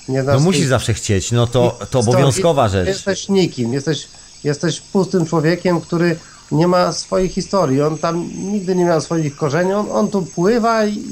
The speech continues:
Speaker 1: a, a jak patrzysz na swoją historię, mówisz, a, ja tu nie jestem przypadkowo w tym miejscu, nie, nie mówię tym językiem przypadkowo,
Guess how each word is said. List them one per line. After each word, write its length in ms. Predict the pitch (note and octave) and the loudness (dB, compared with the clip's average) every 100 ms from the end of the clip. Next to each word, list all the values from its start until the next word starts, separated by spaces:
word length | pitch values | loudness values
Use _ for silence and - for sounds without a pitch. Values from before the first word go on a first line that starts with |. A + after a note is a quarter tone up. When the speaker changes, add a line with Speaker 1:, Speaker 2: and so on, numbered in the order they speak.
| - - - - - - | -6 -6 -16 -20 -20 -8
Speaker 1:
a, 160 | E3+ F3+ - - | -4 -4 -4 -4
a 100 | D#3+ | -2
jak 200 | F3+ F3 | 0 -2
patrzysz 380 | - G#3+ A3 G#3 | -2 -2 -4 -4
na 100 | F#3 | -4
swoją 260 | - F#3+ | -4 -4
historię, 480 | F3 E3+ F#3+ F#3 F#3+ | -4 -4 -2 0 0
mówisz, 360 | F3+ F3 F3+ - - - - - | -2 -2 -6 -10 -20 -20 -20 -6
a, 300 | D#3+ D3 A#2 | -2 0 0
ja 140 | B2+ | -2
tu 120 | C#3 E3+ | -4 -4
nie 160 | E3 | -2
jestem 280 | A#3+ - E3+ | -2 0 -4
przypadkowo 520 | - D3 C3+ C3+ A#2 | -4 -6 -4 -2 -4
w 40 | G#2+ | -4
tym 140 | A#2+ | -4
miejscu, 500 | A2+ A#2 A2 - C3 | -2 -2 -4 -6 -2
nie, 260 | C#3 C#3 D3 C3 C3 C#3 C3+ | 0 0 -2 -2 0 2 4
nie 120 | D3 | 4
mówię 280 | F3+ D#3+ D#3 | 4 2 2
tym 200 | D3+ C#3+ | 2 4
językiem 440 | C3+ C3+ C3+ C3 | 2 0 0 -2
przypadkowo, 680 | - - A#2+ - A2 B2 | -4 -6 -6 -4 -2 -2